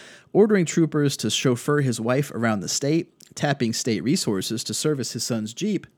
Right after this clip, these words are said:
relying on trustees to walk the family dog at the Department of Public Safety compound where the Edmondsons lived rent-free for years,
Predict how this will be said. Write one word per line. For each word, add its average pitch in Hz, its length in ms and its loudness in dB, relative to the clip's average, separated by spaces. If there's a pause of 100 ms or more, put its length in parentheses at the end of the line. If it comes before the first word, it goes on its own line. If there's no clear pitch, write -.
(140)
relying 151 460 2
on 131 100 2
trustees 151 600 0
to 131 100 -2
walk 143 240 -4
the 113 80 -4
family 117 400 2
dog 110 460 -2
at 123 80 -8
the 107 80 -4
Department 113 480 0
of - 80 -10
Public 110 260 -2
Safety 104 380 -4
compound 127 720 -4
where 117 100 -2
the 113 120 0
Edmondsons 110 560 -4
lived 165 240 2
rent-free 104 480 -4
for - 160 -8
years, 92 500 -6